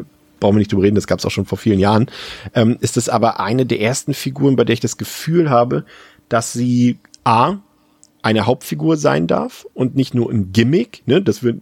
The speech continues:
ja, guck mal, wir haben hier eine, eine, eine L G B T Q plus Figur drin, cool, ähm, was wir hier haben, wie woke wir sind, so, das macht der Film nicht. Er stellt das, diese ganzen Situationen mit ihr auch als völlig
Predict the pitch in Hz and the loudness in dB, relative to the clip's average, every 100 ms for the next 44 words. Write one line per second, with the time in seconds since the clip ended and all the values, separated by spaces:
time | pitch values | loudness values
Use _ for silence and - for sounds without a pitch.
0 | - 117 147 147 143 110 101 120 117 113 | 0 0 2 0 0 2 2 2 2 2
1 | 113 113 110 - 113 107 - - - - | 0 0 -2 0 0 0 -2 -8 -8 -10
2 | 71 107 104 107 107 - 110 123 - - | -8 -6 -6 -6 -8 -10 -4 -2 -2 -6
3 | 139 143 117 101 104 113 120 139 - 139 | -16 -8 -6 0 2 2 2 0 0 4
4 | 131 165 - - - - 110 107 113 - | 4 2 -10 -20 -16 -2 2 2 0 -2
5 | 107 120 104 104 117 107 101 131 - 101 | -2 2 4 4 2 2 0 0 0 0
6 | 107 123 139 151 160 - - 117 127 - | 0 2 2 2 -2 -8 -6 -2 -2 0
7 | - 123 101 120 196 - - - - 113 | 0 2 2 2 0 -6 -20 -18 -4 -2
8 | 104 - - 120 127 160 139 - - _ | -2 -4 -2 2 2 0 -2 -2 -6 _
9 | - 120 123 165 - 143 139 123 113 - | -4 -2 0 -2 -2 -4 0 0 0 0
10 | 151 196 113 - 92 85 80 _ _ _ | 2 2 0 -2 -4 -4 -4 _ _ _
11 | 107 120 110 - 139 165 185 - | -2 -2 -2 0 2 2 0 -4